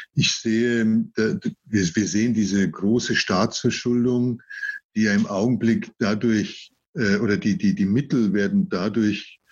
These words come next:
äh, äh, gewonnen, dass Geld gedruckt wird, in Anführungsstrichen. Ähm, die, das muss irgendwann mal, äh, bezahlt werden. Wenn wir sehr viel Glück haben, gibt's wieder sehr viel Wir-, Wirtschaftswachstum und,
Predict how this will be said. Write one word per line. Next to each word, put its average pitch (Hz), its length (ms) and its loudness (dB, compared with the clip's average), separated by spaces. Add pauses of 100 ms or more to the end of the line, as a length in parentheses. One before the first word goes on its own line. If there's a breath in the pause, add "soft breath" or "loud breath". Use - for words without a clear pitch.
(460 soft breath)
äh, 98 540 2
äh, 90 40 0
gewonnen, 98 540 0
dass 101 320 -2
Geld 110 320 0
gedruckt - 460 -4
wird, 95 120 2
in 92 140 2
Anführungsstrichen. 90 720 -2 (600 loud breath)
Ähm, 107 500 0 (320)
die, 110 720 0 (220)
das 117 240 0
muss 123 180 2
irgendwann 117 560 2
mal, 107 480 0
äh, 110 140 0
bezahlt 104 560 -2
werden. 80 420 -2 (400 loud breath)
Wenn 107 120 0
wir 110 80 0
sehr 123 160 -2
viel 113 180 0
Glück 127 240 -2
haben, 117 240 2
gibt's - 240 -4
wieder 101 180 2
sehr 98 160 0
viel 98 180 0
Wir-, 147 240 0
Wirtschaftswachstum 110 1200 0
und, 92 340 0